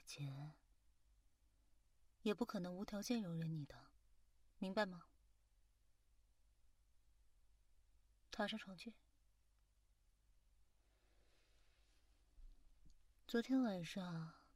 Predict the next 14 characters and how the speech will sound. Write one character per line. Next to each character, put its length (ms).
不 120
是 120
想 260
我 60
哄 220
你 100
睡 280
吗？ 480
怎 160
么， 360
今 120
天 220
不 100
想？ 320